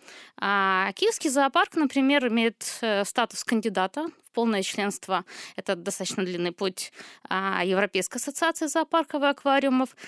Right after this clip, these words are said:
И, соответственно, мы имеем доступ к именным программам этих зоопарков. И обычно животных мы получаем по обмену, по рекомендациям кураторам по виду.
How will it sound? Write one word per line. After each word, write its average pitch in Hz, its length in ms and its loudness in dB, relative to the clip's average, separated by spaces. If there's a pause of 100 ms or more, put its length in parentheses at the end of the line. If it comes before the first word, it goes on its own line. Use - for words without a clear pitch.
(200)
И, 240 200 -2
соответственно, 320 600 0
мы 277 240 4
имеем 254 320 4
доступ 339 320 -2
к - 100 -4
именным 240 240 2
программам 202 480 -2
этих 233 220 -8
зоопарков. 311 580 -2 (420)
И 240 200 2
обычно 320 480 0
животных 247 480 2 (240)
мы 220 360 0
получаем 226 560 0
по 196 220 0
обмену, 330 480 2 (280)
по 233 100 2
рекомендациям 214 800 0
кураторам 320 560 2
по 311 120 0
виду. 294 300 0